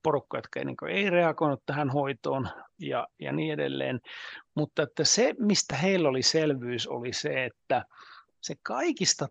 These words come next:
tärkein juttu siinä tämmöisen pitkittyneen kroonisen kivun hoidossa on se, että se,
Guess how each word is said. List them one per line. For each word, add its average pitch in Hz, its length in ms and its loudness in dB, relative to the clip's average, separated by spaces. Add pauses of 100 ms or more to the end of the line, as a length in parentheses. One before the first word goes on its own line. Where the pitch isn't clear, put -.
tärkein 135 840 2
juttu 151 520 -4
siinä 123 320 -2 (100)
tämmöisen 123 400 -4
pitkittyneen 127 580 -8
kroonisen 127 480 -2
kivun 127 360 -6 (120)
hoidossa 131 480 -2
on 123 140 -4
se, 131 220 -4
että - 260 -10
se, 120 220 -4